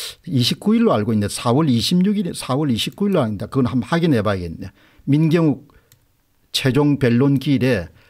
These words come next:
이제 송도 이 동, 인천 연수의 송도 이 동에서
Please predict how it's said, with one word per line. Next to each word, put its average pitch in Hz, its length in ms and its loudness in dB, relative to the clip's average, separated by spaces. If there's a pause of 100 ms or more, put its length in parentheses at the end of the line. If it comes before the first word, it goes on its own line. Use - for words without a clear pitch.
(400)
이제 120 300 0
송도 156 560 2
이 107 140 -2
동, 110 380 -2
인천 135 440 2
연수의 120 400 0
송도 139 400 0
이 104 100 -2
동에서 107 640 -4